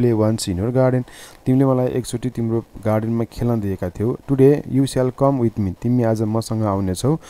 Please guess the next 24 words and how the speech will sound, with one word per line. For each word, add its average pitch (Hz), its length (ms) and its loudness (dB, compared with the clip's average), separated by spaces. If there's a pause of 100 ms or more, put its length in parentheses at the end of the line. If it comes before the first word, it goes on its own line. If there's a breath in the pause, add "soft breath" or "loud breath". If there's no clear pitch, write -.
(320 loud breath)
मेरो 117 280 4
गार्डनमा, 87 540 -2
"which 98 200 -4
is 127 140 -6
paradise," 85 600 -4
भन्छ 76 220 -14
है। 82 360 -10 (400 loud breath)
So 135 140 -2
shortly 147 520 2
afterwards 117 480 2
the 92 260 0
happy 104 240 -2
giant 90 260 -2
dies। 85 280 -6
What 110 160 -2
is 147 180 -4
the 131 100 -2 (120)
coincidence? 95 680 -6
यो 127 160 2
घटनाको 104 520 -4
कोइन्सिडेन्स 98 600 -6
के 101 140 -8
हो 78 120 -6
त? - 120 -16